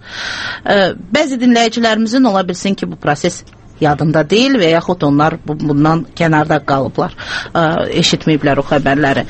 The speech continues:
İstərdim ki, xatırladasınız əvvəl bir tarixçəsindən ki,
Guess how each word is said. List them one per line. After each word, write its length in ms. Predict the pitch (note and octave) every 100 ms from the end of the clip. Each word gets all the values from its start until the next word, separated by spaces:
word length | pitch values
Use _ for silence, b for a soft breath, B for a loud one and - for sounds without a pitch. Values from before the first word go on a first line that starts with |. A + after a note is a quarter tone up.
| B B
İstərdim 540 | - - A3 A#3 G#3+ G3
ki, 220 | - A3+ -
xatırladasınız 880 | - F3 F3 D#3 D#3 D#3+ - C#3 - D#3+
əvvəl 240 | D#3 D#3+
bir 140 | D3 - -
tarixçəsindən 800 | E3+ D3+ - D#3+ D3 D3+ D3 D3
ki, 100 | D3+